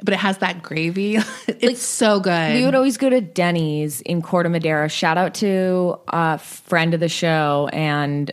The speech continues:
Speaker 2: uh, my, one of my oldest friends, Chris Tognati. Him and I, like, always talk about how shitty it is that they close the Denny's in Marin County.
Speaker 1: I think diners are so big in New York. There's just a million of these huge diners with, like, the menus that
Speaker 2: Well,
Speaker 1: are,
Speaker 2: here
Speaker 1: like,
Speaker 2: too.
Speaker 1: a hundred page.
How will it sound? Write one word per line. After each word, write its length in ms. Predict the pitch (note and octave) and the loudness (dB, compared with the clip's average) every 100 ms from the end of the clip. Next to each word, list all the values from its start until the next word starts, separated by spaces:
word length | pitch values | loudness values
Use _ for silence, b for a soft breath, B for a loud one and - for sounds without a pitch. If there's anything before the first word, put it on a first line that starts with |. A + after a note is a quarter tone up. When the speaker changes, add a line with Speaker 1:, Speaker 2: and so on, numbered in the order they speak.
| - | -4
Speaker 2:
uh, 220 | D3+ C#3+ | -2 0
my, 360 | D3+ D3+ D3 | 0 0 0
one 200 | C#3+ D3+ | 0 0
of 80 | D3+ | 0
my 140 | D#3 - | 0 0
oldest 340 | C#3+ D3+ D3+ | -2 -2 -4
friends, 340 | - D3+ D3 | -2 0 -2
Chris 280 | - - D#3 | -4 -4 -4
Tognati. 840 | - D#3+ D3+ C#3+ D3 C3+ C#3 C#3 - | 0 0 0 0 0 -2 0 -2 -2
Him 240 | D#3+ F3 | 0 2
and 100 | E3+ | 2
I, 380 | E3 D#3 D3+ D3 | 2 2 2 0
like, 420 | - D3 C#3+ - _ _ _ - - _ _ _ - | 0 -2 -2 -8 _ _ _ -20 -20 _ _ _ 2
always 360 | F3 D#3+ E3 | 4 4 2
talk 240 | F3 D#3 E3 | 2 0 2
about 240 | D3 C3 | 0 2
how 140 | D3+ | 0
shitty 340 | D3+ - D3 D3 | -2 -2 0 0
it 80 | C3+ | 0
is 140 | C3+ | -2
that 100 | C#3+ | -4
they 220 | C#3 C#3 | -2 -2
close 400 | C#3 - C#3+ C3+ | -4 -2 0 0
the 100 | - | -2
Denny's 420 | C#3+ C3+ C3+ C#3 | -2 -2 -2 -2
in 80 | C#3 | -2
Marin 280 | C3+ C3+ C#3 | -2 -2 -2
County. 420 | C#3+ C#3 - D3+ D#3 B - | -4 -4 -4 -4 -6 B -6
Speaker 1:
I 80 | C4 | -4
think 380 | E4 F#4 - - | -4 -6 -10 -4
diners 420 | A3+ A#3+ C4+ C#4 | 0 2 0 -2
are 60 | |
so 240 | A3+ - G3 | -2 0 0
big 220 | F#3 F3+ | 0 0
in 100 | E3+ | 0
New 80 | E3+ | 0
York. 400 | E3 D3+ D3 - | 0 -2 -4 -4
There's 180 | F3+ F#3 | -2 0
just 140 | G#3 | 0
a 80 | G3+ | 2
million 440 | F3+ E3+ E3+ F3 | 2 2 0 0
of 100 | E3+ | -2
these 160 | E3+ E3 | -4 -4
huge 300 | - D#3 - | -2 -4 -2
diners 380 | D#3 D3+ D#3+ E3+ | -4 -2 -2 -4
with, 140 | E3 | -4
like, 140 | E3 | -6
the 80 | E3 | -4
menus 500 | D#3+ C#3+ D3+ D#3 D#3+ | -2 -2 -4 -4 -2
that 80 | F3+ | 0
Speaker 2:
Well, 100 | A#3+ | 0
Speaker 1:
are, 40 | |
Speaker 2:
here 120 | C4+ C#4+ | 2 0
Speaker 1:
like, 80 | - | 0
Speaker 2:
too. 120 | G#3+ | 0
Speaker 1:
a 140 | C#4 | 2
hundred 320 | E3 C#3 E3 | 2 2 -2
page. 420 | E3 D3+ D#3 E3 | -4 -4 -4 -6